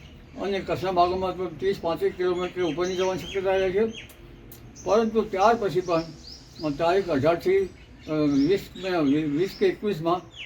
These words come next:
માર્ચના ત્રીજા સપ્તાહમાં બીજો પશ્ચિમ વિક્ષોભ આવશે અને આની અસર પણ, અ, લગભગ ઉત્તર મધ્ય ગુજરાતના ભાગો સુધી આ-, રહેવાની શક્યતા રહે છે અને, અ, માર્ચ માસમાં બંગાળ ઉપસાગરના અરબ સાગરમાં,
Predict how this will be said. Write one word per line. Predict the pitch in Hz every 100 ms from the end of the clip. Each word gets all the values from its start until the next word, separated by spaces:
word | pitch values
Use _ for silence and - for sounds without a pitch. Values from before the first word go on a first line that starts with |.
| -
માર્ચના | 135 147 147 190
ત્રીજા | - 170 180 202
સપ્તાહમાં | - - 185 170 170 170 - - - -
બીજો | 151 170 214
પશ્ચિમ | 196 208 202
વિક્ષોભ | 196 190 208
આવશે | 196 196 208 220 - - - -
અને | 175 196
આની | 185 160 202
અસર | 214 170 190
પણ, | 185 185
અ, | 220 - - - 165 160 156 156 151 160 -
લગભગ | - 165 160 151 185
ઉત્તર | 170 196
મધ્ય | 185 156 185
ગુજરાતના | 180 180 180 165
ભાગો | 131 175
સુધી | 156 175 185
આ-, | 180 160
રહેવાની | 180 175 180 180
શક્યતા | 190 196 185
રહે | 185 180
છે | 165 214 - - - - - - -
અને, | - 220 226 165 135 - - - -
અ, | 151 151 143 127
માર્ચ | 147 202 175
માસમાં | 175 175 170 170 - - - - -
બંગાળ | 151 165 185
ઉપસાગરના | 160 175 180 180
અરબ | 160 165
સાગરમાં, | 170 170 170 175